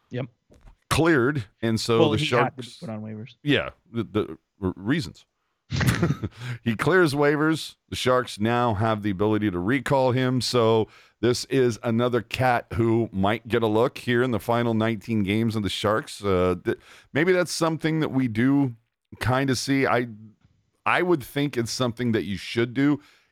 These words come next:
Speaker 2: is, look, this season, it's lost. It's, it's, it's been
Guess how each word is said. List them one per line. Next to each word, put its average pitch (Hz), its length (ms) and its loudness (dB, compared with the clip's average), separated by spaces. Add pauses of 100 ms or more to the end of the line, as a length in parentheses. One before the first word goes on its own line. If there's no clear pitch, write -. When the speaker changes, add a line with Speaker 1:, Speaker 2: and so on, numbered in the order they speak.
(100)
Speaker 2:
is, 117 520 2
look, 131 420 0 (320)
this 147 320 0
season, 170 800 -2 (640)
it's 147 200 -2
lost. 156 520 0
It's, 120 200 -2
it's, 117 420 -2
it's 117 280 -4
been 120 1040 -2